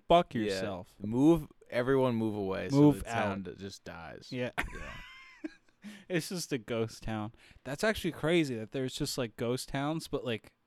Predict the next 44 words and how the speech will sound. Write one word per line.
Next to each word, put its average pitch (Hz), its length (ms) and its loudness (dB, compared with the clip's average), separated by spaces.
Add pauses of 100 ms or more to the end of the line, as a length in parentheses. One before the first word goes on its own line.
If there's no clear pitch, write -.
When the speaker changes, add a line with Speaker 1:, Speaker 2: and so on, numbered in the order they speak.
(180)
Speaker 2:
People 101 220 -8
do 92 200 -8
live 87 240 -14
there. 98 320 -10
And 120 80 -10
it's 120 120 -10
like, 151 180 -4
"What 247 200 -6
the 330 60 2
fuck? - 460 2
I-, 220 160 -2
why 143 320 2
is 185 120 4
this 170 140 -4
here?" 127 420 2
Speaker 1:
Well, 180 280 -6
or, 196 100 0
Speaker 2:
Go 156 120 10
Speaker 1:
like 185 80 12
Speaker 2:
to 196 140 10
a, 170 60 10
go 139 320 8
to 180 140 10
an 151 80 6
actual 135 480 4
Speaker 1:
<laughs> - 0 -
Speaker 2:
town. 131 600 2 (100)
Like, 220 360 -2 (1200)
so 160 460 2
fucked. - 580 0 (300)
I 147 140 4
didn't 165 120 4
get 165 120 6
any 143 140 2
points, 127 460 -2
but 98 260 -8 (100)
I 120 40 -20
had 127 80 -10
to 123 80 -8
pay 110 220 -4
a, 95 120 -6 (200)
a 101 80 -14
hefty 120 420 -8
fine. 90 440 -14